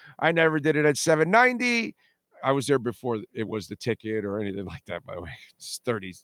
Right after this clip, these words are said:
thirty something years ago. Um, what's it called? Uh, I never did it at six forty. Uh,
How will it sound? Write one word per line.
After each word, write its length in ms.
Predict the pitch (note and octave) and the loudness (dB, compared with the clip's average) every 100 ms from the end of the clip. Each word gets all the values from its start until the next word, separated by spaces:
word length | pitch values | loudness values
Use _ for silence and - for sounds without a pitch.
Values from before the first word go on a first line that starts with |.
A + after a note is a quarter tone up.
| - | -8
thirty 220 | A2+ F#2+ | -6 -6
something 220 | F#2+ F#2 | -12 -14
years 220 | F2+ E2 | -14 -14
ago. 160 | - F2+ _ - _ _ D#3 | -18 -20 _ -20 _ _ 8
Um, 560 | D3 C#3+ C#3 B2+ A#2+ - | 10 8 6 2 -6 -2
what's 200 | C#3+ D3 | -2 -2
it 80 | C3+ | 2
called? 420 | D3+ C3 B2 A2 - | 6 8 6 2 2
Uh, 400 | C3 B2+ B2+ B2 - | 4 6 4 2 -2
I 60 | C3+ | -2
never 180 | D3 | 0
did 160 | C#3+ D#3+ | 0 0
it 80 | D3+ | 4
at 240 | D3 C#3+ - | 4 4 0
six 280 | - D#3+ | -4 -4
forty. 680 | - A3 A#3+ A#3 A#3 A3+ G3 _ _ _ _ B2 | 0 6 6 6 2 0 -2 _ _ _ _ 2
Uh, 500 | C#3 C3+ C3+ C3+ | 6 8 8 6